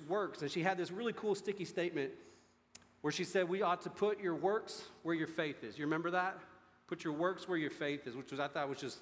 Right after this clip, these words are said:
that was just great. And then last week, Erica was here for chapter three to show us that real faith should change the way we speak,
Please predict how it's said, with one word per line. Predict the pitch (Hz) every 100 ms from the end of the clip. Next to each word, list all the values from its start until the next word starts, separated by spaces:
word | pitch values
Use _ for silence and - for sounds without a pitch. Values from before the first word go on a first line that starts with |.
| - - -
that | 151
was | 139
just | 135 117
great. | 139 120 - - - - -
And | 151
then | 165 165
last | 170 180 175
week, | 180 170
Erica | 165 170 170
was | 156 139
here | 165
for | 156 160
chapter | 165 151 151
three | - 147 143 143 - - - -
to | 160
show | 151 180
us | 165
that | 180 180
real | 190 202
faith | 202 190 185
should | - 156
change | - 190 185 185 151 -
the | 170
way | 156 156
we | 143
speak, | - 151